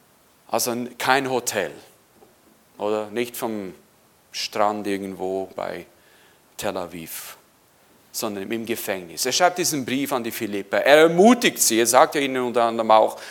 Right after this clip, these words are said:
„Freut euch im Herrn.“ <laughs> Er ermutigt die Leute aus dem Gefängnis. Live vom Gefängnis mit Saul, mit Paulus.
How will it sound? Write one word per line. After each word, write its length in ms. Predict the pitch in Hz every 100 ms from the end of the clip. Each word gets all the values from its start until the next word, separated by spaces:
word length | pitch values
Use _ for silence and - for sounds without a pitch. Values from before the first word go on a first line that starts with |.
| - - _ -
„Freut 380 | - 151 156 160
euch 160 | 120
im 140 | 117 98
Herrn.“ 300 | 87 73 - -
<laughs> 880 | 160 - _ _ _ _ _ _ -
Er 220 | 110 110
ermutigt 540 | 107 110 120 120 101
die 60 | 98
Leute 340 | 95 90 95
aus 140 | 98 98
dem 100 | 95
Gefängnis. 760 | 95 95 87 87 82 - - - _ - -
Live 440 | 98 151 196 202
vom 180 | - 190
Gefängnis 680 | 175 185 175 123 101 - -
mit 200 | 120 123
Saul, 300 | 127 135 123
mit 120 | 117
Paulus. 600 | - 131 113 107 - -